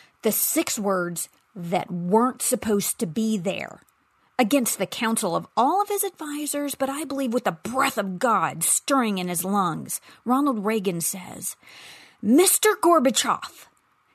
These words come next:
tear down this wall."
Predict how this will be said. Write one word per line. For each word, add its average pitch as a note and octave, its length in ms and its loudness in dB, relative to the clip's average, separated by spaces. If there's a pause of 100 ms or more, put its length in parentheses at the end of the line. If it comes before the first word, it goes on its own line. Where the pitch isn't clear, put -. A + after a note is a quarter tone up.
(280)
tear C#4+ 560 4 (340)
down G#3 640 4 (240)
this F#3+ 600 0 (480)
wall." - 560 -6